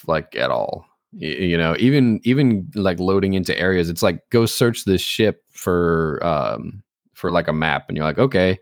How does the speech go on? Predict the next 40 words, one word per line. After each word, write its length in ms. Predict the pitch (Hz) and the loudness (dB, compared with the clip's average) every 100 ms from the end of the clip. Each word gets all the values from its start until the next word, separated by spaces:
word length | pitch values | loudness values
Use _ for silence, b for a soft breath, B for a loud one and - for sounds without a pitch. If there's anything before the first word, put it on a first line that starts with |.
| b b b b | b b b b
And 120 | 92 | 2
you 60 | 104 | 4
go, 340 | 110 113 110 | 4 4 2
like, 260 | 104 95 85 | 4 2 2
literally, 380 | 104 110 135 113 | 2 4 4 4
like, 220 | 92 85 - _ _ _ _ _ | 2 0 -4 _ _ _ _ _
forty 360 | - 107 107 107 | 0 2 2 0
feet 380 | - 98 110 _ - | 0 -2 -2 _ 0
over 240 | 98 101 | 2 0
to 160 | 95 101 | -2 0
this 160 | 95 | 0
ship, 420 | - - 101 127 _ _ _ _ - | 0 0 0 0 _ _ _ _ -2
and 100 | 95 | 0
it's 160 | - | 2
like, 120 | 92 - | 0 0
hold 300 | 127 120 107 | 0 2 2
X 200 | 107 - | 0 -2
to 100 | 92 | 0
get 180 | 98 98 | 2 2
inside, 400 | 90 98 95 85 | 2 2 2 2
and 100 | 95 | 2
you 120 | 92 | 2
hold 240 | 104 101 | 4 4
X, 260 | 95 113 - | 2 2 0
and 80 | 90 | 0
then 100 | 90 | 0
you 80 | 87 | 2
just, 260 | 92 - - - | 0 -2 -10 -12
it 460 | 98 85 82 85 - | -8 -6 -2 -2 -2
fades 320 | - 92 95 | -2 0 2
to 80 | 98 | 0
black, 380 | 85 82 90 90 | 2 4 2 2
and 100 | 95 | 0
then 80 | 85 | 2
it 100 | 76 80 - - | 0 -4 -8 -2
opens 340 | 90 85 82 | 0 2 2
up, 200 | 87 87 - | 2 2 2
like, 220 | 85 80 | -2 0
it 140 | 67 - | -4 0
unfades, 580 | 92 87 95 95 104 | 0 2 2 2 0